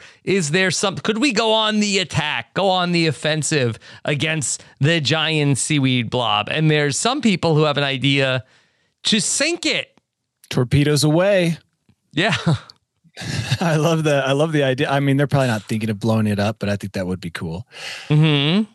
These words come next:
Speaker 2: Also, credit to you, Rob. I laughed when you said sargasm, but that is actually what it's called.
Speaker 1: Yeah, that's what, that's what it's
Speaker 2: Sargasm.
Speaker 1: called. So, all right, so the giant seaweed blob is coming. Now, Danny, do we know why this year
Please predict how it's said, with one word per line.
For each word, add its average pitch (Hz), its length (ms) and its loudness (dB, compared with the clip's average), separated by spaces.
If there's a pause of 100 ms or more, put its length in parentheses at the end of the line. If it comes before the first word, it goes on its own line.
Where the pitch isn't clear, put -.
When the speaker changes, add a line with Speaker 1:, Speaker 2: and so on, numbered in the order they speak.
(160)
Speaker 2:
Also, 196 280 0
credit 196 320 -2
to 156 120 -2
you, 180 200 4
Rob. 120 360 2 (120)
I 170 340 0
laughed 135 540 -2
when 127 100 0
you 123 80 2
said 123 240 0
sargasm, 120 960 0 (160)
but 123 340 -2 (100)
that 139 180 2
is 127 100 -2
actually 131 600 0 (180)
what 117 160 -2
it's 123 120 -2
called. 101 580 -6
Speaker 1:
Yeah, 208 200 0
that's 165 320 -4
what, 208 280 0
that's 170 220 0
what 196 100 0
it's 123 100 0
Speaker 2:
Sargasm. - 20 -4
Speaker 1:
called. 165 200 0
So, 208 220 0 (300)
all 196 80 0
right, 208 180 0
so 208 100 -2
the 175 120 0
giant 180 440 0
seaweed 220 420 0
blob 175 480 0
is 147 560 0
coming. 123 340 -2 (220)
Now, - 140 0
Danny, 254 360 -2
do 233 140 2
we 277 120 4
know 262 440 4 (260)
why 151 840 0
this 151 480 -2
year 139 440 0